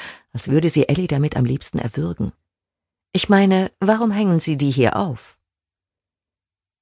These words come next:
War das nicht offensichtlich? "Weil im Februar der Monat der Liebe gefeiert wird und morgen Valentinstag ist.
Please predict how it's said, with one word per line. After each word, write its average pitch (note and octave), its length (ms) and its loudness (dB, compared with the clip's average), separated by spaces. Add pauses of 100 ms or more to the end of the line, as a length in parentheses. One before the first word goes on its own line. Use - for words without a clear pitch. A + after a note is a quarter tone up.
War B2 240 0
das B2 180 -2
nicht D#3 240 -2
offensichtlich? D3 840 -2 (960)
"Weil A2+ 400 -2
im B2 140 2
Februar D3+ 520 2
der C3+ 100 4
Monat D3 380 2
der F#3 80 0
Liebe A3 260 0
gefeiert G#2+ 520 -4
wird - 200 -10 (400)
und - 220 2
morgen G#3 380 4
Valentinstag A2+ 880 0
ist. - 320 -12